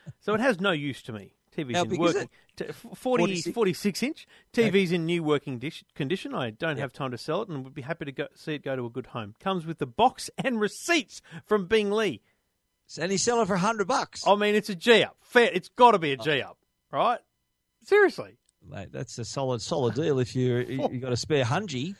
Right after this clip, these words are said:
Speaker 2: A hundred bucks, you get a brand new forty-six inch full H D L E D Samsung Smart. How old is it, though?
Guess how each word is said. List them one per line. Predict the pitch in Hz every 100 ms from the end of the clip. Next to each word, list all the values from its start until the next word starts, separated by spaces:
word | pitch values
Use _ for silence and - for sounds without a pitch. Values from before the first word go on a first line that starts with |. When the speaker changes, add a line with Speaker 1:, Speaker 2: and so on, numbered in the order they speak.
| -
Speaker 2:
A | 127
hundred | 143 196 180
bucks, | 151 208 -
you | 175
get | 160
a |
brand | 147 175 165
new | 160 156
forty-six | - 185 151 180 143 170
inch | 165 - -
full | - - 226 214 196
H | 185 139
D | 147 175 151 135 -
L | 170 170
E | 170 160
D | 156 151 147 214 - _ -
Samsung | - 156 160 - 147 139
Smart. | 147 147 135
How | 156
old | 147 185
is | 143
it, | 107
though? | 92